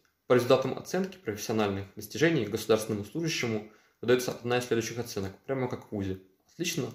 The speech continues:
хорошо, удовлетворительно, либо неудовлетворительно. А результаты данных оценок влияют и учитываются при принятии решений, во-первых, о присвоении классного чина,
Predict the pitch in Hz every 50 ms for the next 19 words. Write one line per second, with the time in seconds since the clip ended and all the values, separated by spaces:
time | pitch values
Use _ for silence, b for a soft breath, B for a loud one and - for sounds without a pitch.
0 | - - - 107 107 - - 110 104 - - 104 110 104 107 104 - 113 113 131
1 | 131 135 123 110 107 107 107 120 127 120 113 113 107 117 113 110 104 101 101 98
2 | 98 95 - 107 104 110 107 107 - 101 98 101 - b b b b b b b
3 | b b - 131 123 - 117 113 113 - 123 117 120 113 107 110 110 110 107 -
4 | - - - 180 160 - - - - _ - - 113 110 113 113 120 117 110 101
5 | 95 - - - - - - - 110 107 107 - - - 160 - 151 117 110 -
6 | - - - - - - - 113 117 117 113 107 107 110 104 101 104 104 - -
7 | 127 113 104 98 92 92 - - _ _ _ _ _ _ - - 110 - 131 110
8 | 101 92 - - - - - - 104 - - 120 123 117 110 104 101 110 113 110
9 | - - 98 98 95 - - - 101 104 113